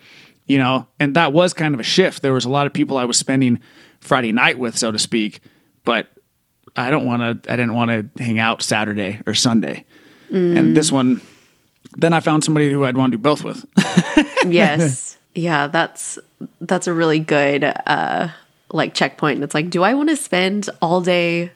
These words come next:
Speaker 2: Saturday, like, all weekend with him? Or is it, like, really just these few hours? 'Cause I think that tells you a lot.
Speaker 1: It really does, yeah.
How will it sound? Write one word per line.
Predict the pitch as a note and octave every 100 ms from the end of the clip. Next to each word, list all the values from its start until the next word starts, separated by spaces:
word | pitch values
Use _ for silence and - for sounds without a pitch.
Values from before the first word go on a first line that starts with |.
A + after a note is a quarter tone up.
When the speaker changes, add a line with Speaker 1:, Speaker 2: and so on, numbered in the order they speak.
| -
Speaker 2:
Saturday, | F#3 F3+ F3+ F3+ F3 F3+ F3
like, | E3 -
all | F3 E3+
weekend | E3+ G#3 G#3
with | G#3 G#3+
him? | G#3 G3+ F#3+ -
Or | D#3+ D3+ -
is | E3+ D#3+
it, |
like, | D#3 D#3+
really | F3+ F#3 F3
just | D#3+ D#3+
these | D#3+ D3+
few | D3+ C#3
hours? | - - C#2+ -
'Cause | - E3
I | E3+
think | D3+ D#3
that | G2+ D#2 - G1+ - _ _ _
tells | - E3 C#3+
you | D3
a | - G2+
lot. | F2 - - - - _ -
Speaker 1:
It | E3
really | E3 A#3+ E3
does, | C#3+ G#3+ A#2+ F#2 -
yeah. | E3+ D3+ F#2+